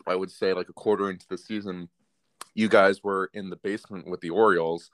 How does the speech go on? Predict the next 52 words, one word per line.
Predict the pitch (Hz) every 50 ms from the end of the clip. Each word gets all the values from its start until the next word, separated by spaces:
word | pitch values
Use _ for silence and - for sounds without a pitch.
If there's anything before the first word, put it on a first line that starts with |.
| _ _ _ _ _ _ _ _ _ _ -
I | - 101 95
thought | - - 95 92 90 - _ _
the | - 95 90
deficit | - 104 95 - - 98 - - 104 -
was | - 90 - _ _ _ _ _
far | - - 110 104 104 101
too, | 95 _ - - 98 90 87 87 85 _ -
too | - 98
wide | 87 82 87 87 85 85 80 80
for | - - 87
you | 85 85
to | 87
make | 82 87 85 - -
up | 85 - _ -
for | - 82
that. | 85 82 80 80 82 _ _ _ _ _ _ _ _ _ _ _ - -
And | 101 98 98
then | 98 95 95 92 92 90 90 _ _ _ -
I | - 98
w-, | 104 107 113 117 -
I, | - 107 104 - -
I | 110
stopped | - - - 147 147 - -
paying | 143 120
attention | 113 - - 120 110 - 117
to | 90
the | - -
Sox, | - 135 151 165 - -
truthfully, | - - 113 101 - - 107 104 101 95
and | 104 110
then | 110 104 104 101 98 _ _ _ _ _ _ _ _ _ _ _ _ _ _ _ -
every | 135 123 131 127
week, | 117 117 117 113 110 _ -
Bleacher | 113 113 113 110 - 120
Report | 110 104 - _ - 113 110 104 104 104 104
and | 104 -
C | - - 104
B | 92 98
S | 98 95 -
Sports, | _ - 101 98 95 -
they | 101
come | 92 - - 101 98
out | 92 87
with | 87 85
M | 90 95 90
L |
B | 82 - 90
power | - - 90 98 107 104 92
rankings, | 85 82 82 - 82 82 85 85 - -
and | - 87 87
last | 87 95 95 95 - - -
week, | 104 107 101